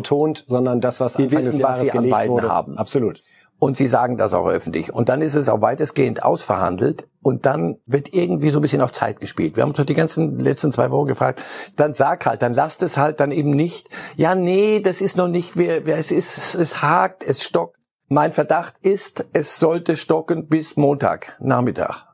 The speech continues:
Speaker 2: bis aus Lausanne.
Speaker 1: Weil jetzt
Speaker 2: Irgend-
Speaker 1: klar ist, dass Man City Champions League spielen darf.
Speaker 2: Ja.
Speaker 1: Und jetzt
Speaker 2: Und
Speaker 1: fallen
Speaker 2: wenn
Speaker 1: die
Speaker 2: die nicht spielen
Speaker 1: Dominosteine.
Speaker 2: dürfen, ist das Thema, äh, Thiago, Alaba und wer auch immer,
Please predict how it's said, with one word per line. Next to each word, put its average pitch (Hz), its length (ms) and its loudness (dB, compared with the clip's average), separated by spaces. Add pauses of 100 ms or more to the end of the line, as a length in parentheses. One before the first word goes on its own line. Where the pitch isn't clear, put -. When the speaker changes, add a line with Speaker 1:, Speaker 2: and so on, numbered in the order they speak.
(180)
Speaker 2:
bis 151 380 -2
aus 135 300 0
Lausanne. 127 600 0 (380)
Speaker 1:
Weil 135 240 2
jetzt 151 100 2
Speaker 2:
Irgend- 151 100 -4
Speaker 1:
klar 143 200 4
ist, 139 100 -2
dass 143 160 0
Man 135 120 2
City 139 300 0
Champions 135 360 0
League 123 100 -2
spielen 117 280 2
darf. - 380 -8 (220)
Speaker 2:
Ja. 107 220 -2 (180)
Speaker 1:
Und 113 160 0
jetzt 135 120 2
Speaker 2:
Und 123 60 -4
Speaker 1:
fallen 139 180 0
Speaker 2:
wenn 139 80 0
Speaker 1:
die 139 80 2
Speaker 2:
die 156 60 2
nicht - 180 -2
spielen 180 160 0
Speaker 1:
Dominosteine. 170 60 -4 (200)
Speaker 2:
dürfen, 156 140 -4
ist 139 160 -2
das 139 100 0
Thema, 127 540 0 (180)
äh, 110 160 -2
Thiago, 127 480 2
Alaba 120 440 2
und 107 120 0
wer 117 160 4
auch 110 100 -2
immer, 131 440 2